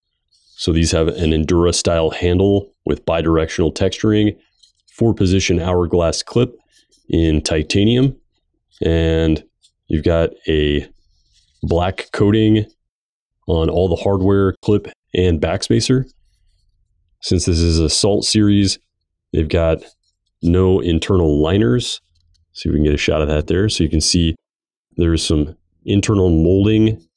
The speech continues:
for structural rigidity, and there's a little bit of flex, but not much. Also helps keep the overall weight of the knife very low. Nice smooth operation.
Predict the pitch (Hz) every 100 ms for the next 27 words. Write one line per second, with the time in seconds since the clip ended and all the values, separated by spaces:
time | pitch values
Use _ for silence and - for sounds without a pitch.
0 | _ - 85 78 - 95 - 95 85 78
1 | 69 87 95 104 107 - _ _ _ _
2 | - 90 95 90 101 120 113 107 - 98
3 | 98 - 82 87 87 85 92 - - _
4 | _ _ _ - 85 82 87 90 - -
5 | 90 - 85 78 78 - 87 82 73 73
6 | 90 - 92 85 87 82 - - _ _
7 | - 82 78 78 76 101 - _ _ _
8 | _ _ _ _ _ _ - - - -
9 | _ _ _ - 85 82 - - - 92
10 | 87 85 87 82 78 80 110 - 123 120